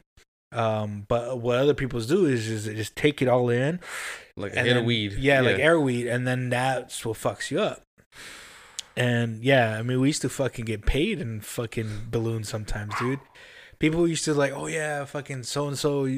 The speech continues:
Speaker 1: works at the dentist's office and I got the fucking Oz bottles."
Speaker 2: <laughs> Oh,
Speaker 1: And dude, it
Speaker 2: shit.
Speaker 1: was fucking insane, dude.
Speaker 2: Oh, no.
Speaker 1: So much so that, like, we started finding out that people could get the same effect off a keyboard cleaner.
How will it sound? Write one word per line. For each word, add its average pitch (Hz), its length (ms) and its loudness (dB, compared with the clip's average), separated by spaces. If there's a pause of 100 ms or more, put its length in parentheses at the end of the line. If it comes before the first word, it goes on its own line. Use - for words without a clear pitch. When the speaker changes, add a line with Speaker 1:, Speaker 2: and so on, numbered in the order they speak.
Speaker 1:
works 131 260 -6
at 131 100 -4
the 120 80 -6
dentist's 135 440 -4
office 139 480 -2
and 110 100 -2
I 113 80 -4
got 120 220 -4
the 120 80 -10
fucking 117 380 -6
Oz 127 260 -2
bottles." 135 500 2
Speaker 2:
<laughs> - 60 -8
Oh, 294 60 -4 (300)
Speaker 1:
And 127 200 -4
dude, 151 180 2
it - 60 0
Speaker 2:
shit. 160 220 4
Speaker 1:
was 175 200 4
fucking - 840 -4
insane, 123 920 0
dude. 123 280 4
Speaker 2:
Oh, 104 260 -4
no. 98 180 -2
Speaker 1:
So 190 200 6
much 214 160 4
so 220 200 4
that, 175 200 4
like, 139 220 2 (260)
we 151 160 0
started 170 320 2
finding 151 280 0
out 151 220 0
that 117 220 -2
people 135 720 0 (360)
could 123 180 -2
get 127 180 0
the 127 100 -4
same 131 280 -2
effect 131 460 -2
off 117 260 -6
a 107 120 -4
keyboard 139 500 -2
cleaner. 180 420 -2